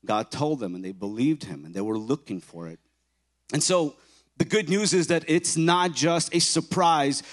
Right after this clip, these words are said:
good news. The good news is that it, the good news was foretold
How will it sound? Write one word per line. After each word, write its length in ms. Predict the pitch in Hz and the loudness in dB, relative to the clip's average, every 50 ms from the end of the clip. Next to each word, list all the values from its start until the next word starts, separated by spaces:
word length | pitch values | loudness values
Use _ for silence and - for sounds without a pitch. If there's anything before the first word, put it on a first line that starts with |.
| - - - - | -20 -20 -4 0
good 200 | 151 147 143 143 | 2 2 2 4
news. 420 | 143 147 151 147 120 113 107 - - - - | 4 4 4 4 4 2 0 -2 -6 -8 -4
The 100 | - 135 | -2 -2
good 240 | 117 - 180 190 151 | 2 2 2 2 2
news 320 | 170 180 190 190 180 - - | 2 2 4 4 2 2 0
is 300 | - 151 160 160 - - | 2 2 2 2 2 2
that 220 | 151 139 131 - - - - _ | 2 2 0 -4 -10 -18 -12 _
it, 160 | - 180 185 - 131 127 - - _ - | 0 0 0 0 -2 -6 -8 -12 _ -4
the 80 | 147 147 | -2 0
good 220 | - 180 190 151 | 2 2 2 4
news 160 | 180 175 127 | 2 2 2
was 340 | 123 139 165 185 180 - - | 0 0 2 2 2 2 0
foretold 920 | - - 170 165 156 - - 170 175 190 185 170 156 147 151 151 - - | 0 0 0 0 0 0 0 0 2 2 4 4 4 2 2 0 0 -4